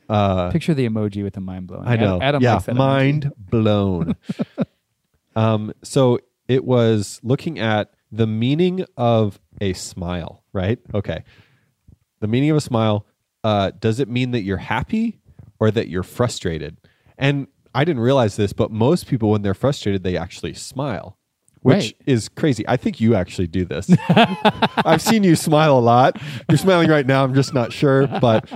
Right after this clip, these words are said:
Speaker 1: apparently people, people smile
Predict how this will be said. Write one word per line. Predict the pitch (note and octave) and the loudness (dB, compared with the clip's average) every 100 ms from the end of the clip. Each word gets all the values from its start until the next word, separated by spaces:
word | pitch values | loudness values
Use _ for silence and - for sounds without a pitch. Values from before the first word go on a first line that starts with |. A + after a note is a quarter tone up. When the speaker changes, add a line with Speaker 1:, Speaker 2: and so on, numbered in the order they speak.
| - | -4
Speaker 1:
apparently | D#3+ - G#3+ G#3 C3+ | -2 2 2 4 4
people, | C3 D3 - C3 A#2+ - | 4 2 4 2 2 -2
people | D3+ C#3+ A#2+ | -2 0 0
smile | - C3+ C#3 C3+ G#2+ G2+ | -2 0 2 2 2 -2